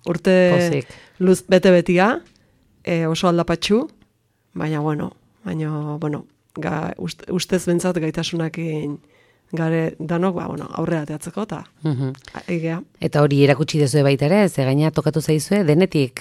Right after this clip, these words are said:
Speaker 2: eh, idazkari
Speaker 1: Bai.
Speaker 2: aldaketa.
Speaker 1: Bai, ondik horrekin gare.
Speaker 2: Bueno,
Speaker 1: Bai.
Speaker 2: eh, covid hemeretzia,
Speaker 1: Bai.
Speaker 2: eta, bueno, ez di oso egoera zaie, baina, bueno, eh, errexak barkatu,
Speaker 1: Ez.
Speaker 2: baino, eh, aurreiken asmatu duzu, ez da?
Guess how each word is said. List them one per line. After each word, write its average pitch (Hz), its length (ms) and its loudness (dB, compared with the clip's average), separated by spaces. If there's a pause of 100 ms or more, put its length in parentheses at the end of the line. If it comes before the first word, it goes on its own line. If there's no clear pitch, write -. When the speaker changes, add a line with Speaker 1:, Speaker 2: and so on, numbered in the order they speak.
(140)
Speaker 2:
eh, 139 800 -2
idazkari 156 480 2
Speaker 1:
Bai. 135 80 2
Speaker 2:
aldaketa. 233 1040 2
Speaker 1:
Bai, 165 220 -2
ondik 170 220 0
horrekin 165 300 -2
gare. 165 360 -2
Speaker 2:
Bueno, 151 480 0 (200)
Speaker 1:
Bai. 175 320 -8
Speaker 2:
eh, 143 300 0
covid 180 320 4
hemeretzia, 170 960 6
Speaker 1:
Bai. 170 220 0
Speaker 2:
eta, 147 180 -2
bueno, 151 360 2
ez - 200 -4
di 175 160 4
oso 165 220 4
egoera 165 420 8
zaie, 190 420 4
baina, 160 200 4
bueno, 156 360 2
eh, 156 440 4
errexak 180 400 6
barkatu, 180 400 6
Speaker 1:
Ez. 165 200 2 (220)
Speaker 2:
baino, 147 680 2
eh, 135 300 -2
aurreiken 165 720 2
asmatu 156 380 2
duzu, 143 260 2
ez 139 220 0
da? 170 260 0